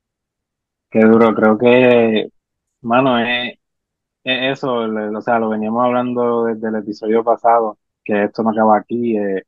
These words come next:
que esto es algo de todos los días. Like, ajá, la democracia es algo de todos los días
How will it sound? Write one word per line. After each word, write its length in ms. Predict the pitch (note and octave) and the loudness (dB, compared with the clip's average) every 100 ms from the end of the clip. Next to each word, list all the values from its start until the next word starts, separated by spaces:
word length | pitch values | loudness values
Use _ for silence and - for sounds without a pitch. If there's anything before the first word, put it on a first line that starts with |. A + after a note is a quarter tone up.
| _ - | _ -6
que 300 | G2 F#2+ F#2+ | -4 -4 -4
esto 180 | - A2 | -2 0
es 360 | A2+ A2 G#2 _ _ _ - | 2 2 0 _ _ _ -2
algo 880 | A2 A2 A2+ A2 A2 G#2+ G2+ F#2 - | 0 2 0 0 0 -2 -4 -6 -12
de 140 | G#2+ G2+ | -14 -6
todos 240 | G#2+ A2+ | -2 0
los 200 | A2+ G2+ | 0 -2
días. 340 | A2+ A#2+ G#2+ - _ | -2 0 -2 -4 _
Like, 340 | G#2+ G#2+ G2 _ - | -4 -4 -6 _ -2
ajá, 340 | A2 A#2 C3+ | 0 2 2
la 140 | B2 A2 | 2 -2
democracia 460 | A2 G#2+ A2+ A#2+ | -6 -10 -12 -6
es 60 | A2+ A2+ | -4 -4
algo 260 | A2+ A2+ A2 | -6 -6 -6
de 60 | |
todos 240 | A2 A2 G#2+ | -4 -4 -4
los 160 | G#2 G#2 | -6 -4
días 340 | A#2+ A#2 | 2 2